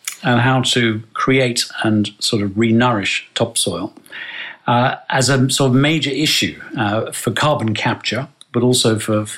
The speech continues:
feeding us. So what's, what's the story sort of globally going on with the depletion of topsoil and how we can create more, and your project with biochar?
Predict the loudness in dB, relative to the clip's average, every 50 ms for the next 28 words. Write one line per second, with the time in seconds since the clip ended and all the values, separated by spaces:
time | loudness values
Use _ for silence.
0 | -16 -20 -18 -4 0 0 0 0 0 -4 -6 -4 -2 -2 -2 -2 -4 -2 0 0
1 | 2 2 0 0 0 -2 -2 -2 0 0 0 2 0 0 2 2 2 2 2 2
2 | 2 4 4 4 2 2 0 0 0 -2 -2 -2 0 2 2 2 2 2 0 0
3 | 0 -2 -2 0 2 2 4 4 4 4 4 4 2 2 0 -2 -4 -4 -4 -6
4 | -10 -8 -8 -4 0 2 2 2 2 2 2 0 0 -2 -6 -8 -6 -6 -4 -4
5 | -2 -2 0 -2 0 0 0 -2 -2 -4 -6 -8 -8 -12 -12 -10 -10 -12 -14 -16
6 | -20 _ _ -2 0 2 2 2 2 2 2 0 0 0 0 0 0 0 0 2
7 | 2 2 2 0 0 0 2 4 4 4 2 2 -2 -6 -10 -18 _ _ -18 _
8 | -2 0 2 4 4 2 0 0 0 0 2 2 0 0 0 -2 -4 -4 -2 0
9 | 0 0 0 0 -2 -4 -6 -6 -6 -6 -8 -8 -14